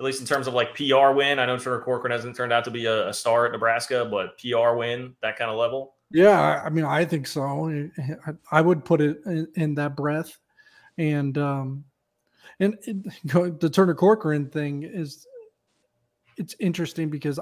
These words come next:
Speaker 2: I think that he could still be a good football player. I think he's almost a product of what that coaching staff is unable to do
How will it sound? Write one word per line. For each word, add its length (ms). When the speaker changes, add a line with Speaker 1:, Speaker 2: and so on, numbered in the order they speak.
Speaker 2:
I 140
think 440
that 120
he 140
could 120
still 140
be 80
a 60
good 120
football 280
player. 400
I 80
think 180
he's 220
almost 280
a 40
product 420
of 100
what 180
that 180
coaching 300
staff 340
is 160
unable 420
to 140
do 360